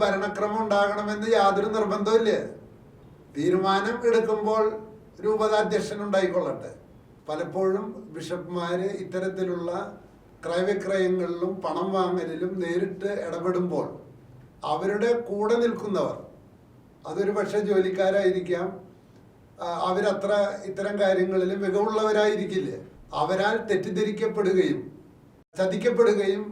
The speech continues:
ചെയ്തു കഴിഞ്ഞാൽ അതിൻ്റെ എല്ലാ ഉത്തരവാദിത്വവും ബിഷപ്പ്മാര്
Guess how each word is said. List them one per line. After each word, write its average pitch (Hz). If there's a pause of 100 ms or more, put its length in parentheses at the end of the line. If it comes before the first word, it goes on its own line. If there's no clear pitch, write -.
(200)
ചെയ്തു 196
കഴിഞ്ഞാൽ 180 (1080)
അതിൻ്റെ 185 (100)
എല്ലാ 180 (120)
ഉത്തരവാദിത്വവും 180 (120)
ബിഷപ്പ്മാര് 170